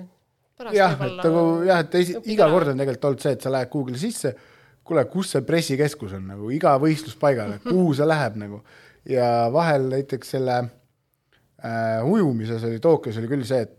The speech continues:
Speaker 2: lähed sinna pressikeskusesse, oli otse nagu bussi-, bussipeatus, otse sisse ja otse oli kohe nii-öelda suur telk, kus oligi nii-öelda tehtud välja nii-öelda pressikeskus. Ujulasse minek käis ringiga.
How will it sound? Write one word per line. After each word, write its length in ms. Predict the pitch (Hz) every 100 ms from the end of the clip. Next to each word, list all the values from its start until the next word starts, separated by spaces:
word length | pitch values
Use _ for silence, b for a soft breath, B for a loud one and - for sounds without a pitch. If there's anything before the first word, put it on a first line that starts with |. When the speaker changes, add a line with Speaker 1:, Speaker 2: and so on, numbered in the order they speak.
| _
Speaker 2:
lähed 300 | - 123 113
sinna 380 | 120 113 117 117 117 117 113
pressikeskusesse, 640 | 151 147 147 185 180 -
oli 140 | 139 139
otse 240 | 139 156
nagu 240 | 151 147 147
bussi-, 320 | 147 - 147
bussipeatus, 760 | - 165 185 240 277 - 208
otse 280 | 190 180 170
sisse 400 | 214 262 - 180 160 b b b b b b b _
ja 260 | 156 151 143 139
otse 280 | 160 165 160
oli 140 | 139
kohe 160 | 151 139
nii-öelda 320 | 135 139 131
suur 200 | 131 165
telk, 240 | 156 269 -
kus 220 | 151 -
oligi 240 | 151 131
nii-öelda 280 | 131 131 123
tehtud 280 | 139 139 117
välja 280 | 143 135 113
nii-öelda 280 | 113 117 107
pressikeskus. 580 | 139 - 123 - 101 - _ _ _ _ _ _ _ _ _ _ _ _
Ujulasse 540 | 160 196 143 110 - 107
minek 440 | 113 107 90 _ - _ _ _ _ _ _ _ _ _ _ _ _ _
käis 320 | 120 123 104
ringiga. 560 | 123 160 160 113 104 -